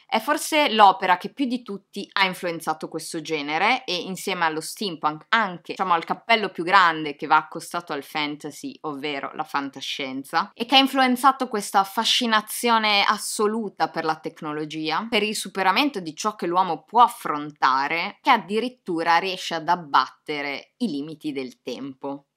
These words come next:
Il romanzo di Wells viene pubblicato nel milleottocentottantasette e l'autore inizia la sua narrazione parlando al passato, come se tutto quello che viene raccontato nella macchina del tempo fosse accaduto sei anni prima. Le sue opere, sebbene chiaramente il tema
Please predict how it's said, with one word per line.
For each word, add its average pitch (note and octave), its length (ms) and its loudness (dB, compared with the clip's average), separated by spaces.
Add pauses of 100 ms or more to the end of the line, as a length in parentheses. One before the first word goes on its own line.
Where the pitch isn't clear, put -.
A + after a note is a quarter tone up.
Il C4 120 2
romanzo A#3+ 440 2
di A3+ 340 -2
Wells E3+ 420 2
viene F3 220 -4
pubblicato F3 540 -6
nel D#3+ 180 -4
milleottocentottantasette D#3 1900 -8
e D#4 100 -6
l'autore A3 460 0
inizia G#3+ 400 -4
la E3 100 0
sua A#3 220 -4
narrazione E3 920 -2
parlando E3 420 0
al D#3+ 120 -4
passato, - 640 -6
come A3+ 240 0
se - 180 -16
tutto F3 420 -8
quello G3+ 300 0
che D#3+ 120 -16
viene F#3+ 200 -2
raccontato D#3 560 -6
nella C#3 180 -2
macchina F3+ 440 -2
del A#3+ 180 -8
tempo C#3+ 320 -10
fosse G3 320 -12
accaduto D3 460 -8
sei C#3 340 -6
anni C3 300 -6
prima. B2+ 360 -10
Le D4+ 120 -2
sue G#3+ 240 0
opere, D#3 600 0
sebbene D3 560 -6
chiaramente D3+ 880 -4
il D3 300 -8
tema D3+ 420 2